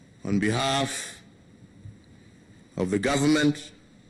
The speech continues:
and people of Kenya, I convey our sincere condolences to the First Lady of Tanzania, Her Excellency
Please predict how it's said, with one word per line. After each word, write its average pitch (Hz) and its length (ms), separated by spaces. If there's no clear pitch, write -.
and 90 220
people 139 320
of 107 140
Kenya, 143 520
I 101 140
convey 131 560
our 123 160
sincere 120 460
condolences 123 920
to 104 60
the 107 120
First 147 400
Lady 131 380
of 117 180
Tanzania, 127 800
Her 107 160
Excellency 117 880